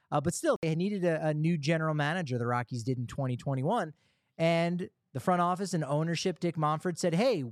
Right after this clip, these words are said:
we're gonna look outside the team." In the end, they stuck with the farm director. Uh, it's one of the reasons why the Rockies are considered to be somewhat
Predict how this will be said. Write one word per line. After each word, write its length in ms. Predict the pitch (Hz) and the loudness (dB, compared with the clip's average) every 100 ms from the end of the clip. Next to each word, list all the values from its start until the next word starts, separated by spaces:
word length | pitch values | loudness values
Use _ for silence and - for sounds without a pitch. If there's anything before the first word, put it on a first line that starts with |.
| - | -4
we're 120 | 143 180 | -2 0
gonna 180 | 226 | 2
look 260 | 175 175 170 - | 2 2 -2 -6
outside 680 | 143 160 - 147 151 165 | -4 -4 0 2 0 -2
the 60 | 139 | -8
team." 420 | - 226 226 214 _ _ _ _ - | -2 0 0 -4 _ _ _ _ 0
In 160 | 170 | 4
the 160 | 175 175 | 4 4
end, 320 | 175 175 175 - _ - | 4 2 -2 -8 _ -4
they 60 | 139 | -4
stuck 320 | - 165 151 | 2 0 0
with 120 | 160 | -2
the 160 | 156 143 | 0 -2
farm 380 | - 151 160 156 | 2 2 2 0
director. 640 | 151 147 - 151 151 151 - | 0 0 -2 -2 -2 -4 -4
Uh, 260 | 127 127 131 | -2 0 -2
it's 140 | - | -2
one 100 | 180 | -2
of 40 | |
the 60 | 165 | 0
reasons 240 | 170 160 | 0 0
why 80 | 160 | 0
the 100 | 147 | 2
Rockies 380 | 139 143 - 139 | 0 0 -2 -6
are 80 | 135 | -4
considered 420 | 131 - 131 135 | -6 -4 -4 -4
to 60 | 123 | -4
be 80 | |
somewhat 380 | 123 - 143 139 | -6 -2 0 -2